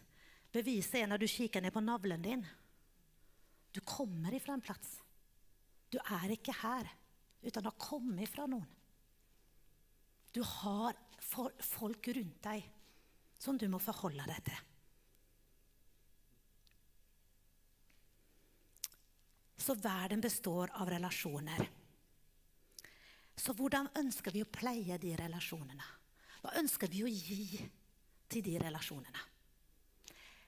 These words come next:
Den relasjonen var så viktig, Guds relasjonen, for den skapte mitt bilde.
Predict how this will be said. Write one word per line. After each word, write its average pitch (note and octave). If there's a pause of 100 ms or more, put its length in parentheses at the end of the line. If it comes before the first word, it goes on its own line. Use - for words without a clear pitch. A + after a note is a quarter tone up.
(2000)
Den B3
relasjonen B3+
var A#3+
så -
viktig, C4 (360)
Guds - (100)
relasjonen, E3+ (440)
for A3
den A#3+
skapte -
mitt -
bilde. B3